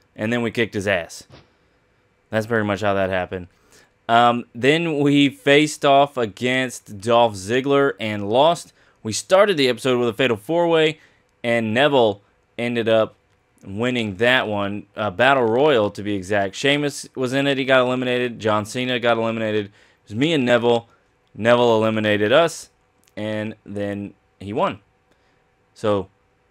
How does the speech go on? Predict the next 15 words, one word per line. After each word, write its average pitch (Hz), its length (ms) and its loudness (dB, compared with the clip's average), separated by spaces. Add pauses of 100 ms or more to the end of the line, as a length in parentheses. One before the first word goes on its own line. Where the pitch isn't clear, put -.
(260)
Neville 160 320 2
won 156 160 4
the 147 80 0
Fatal 139 260 2
four-way 135 420 2
Battle 113 280 6
Royal. 160 460 2
We 127 100 -6
called 127 240 0
out 113 180 4
Kevin 110 300 0
Owens. 135 400 -2 (160)
He 143 140 -6
came 135 280 -2
out. 127 360 0